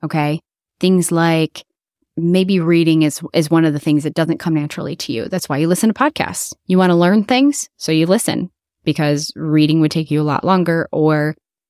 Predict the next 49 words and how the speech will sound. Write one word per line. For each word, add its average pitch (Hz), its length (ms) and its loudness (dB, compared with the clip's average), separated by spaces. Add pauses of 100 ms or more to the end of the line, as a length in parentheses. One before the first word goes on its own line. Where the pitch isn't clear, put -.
(100)
you 165 80 -4
know, 156 80 0
your 147 360 0
eyes 147 340 0
don't 156 220 0
always 156 240 0
follow 156 280 -2
the 165 100 0
lines 156 360 0
on 156 80 4
the 160 60 2
page. - 420 -2 (500)
And 202 140 2
so 196 100 2
when 185 140 4
you 175 80 2
see - 240 -2
other 220 180 0
people 185 240 -4
sitting 214 300 0
down 185 160 2
reading 185 280 2
and 156 120 2
you 165 40 0
think 202 240 -2
to - 40 -8
yourself, 170 260 -6 (140)
"I - 60 -20 (140)
just - 160 -12
wish 170 160 -8
I - 60 -12
could 185 140 -12
do 180 180 0
that," - 280 -6 (840)
I 180 80 2
can 180 160 2
tell 262 280 0
you 165 220 0
right 165 180 0
now 175 240 0
that 165 180 -4
the - 60 -14
people 208 340 -2
that - 240 -4
can 180 160 0
sit - 260 -2
and 175 140 0
just 160 180 -6
read, 160 420 0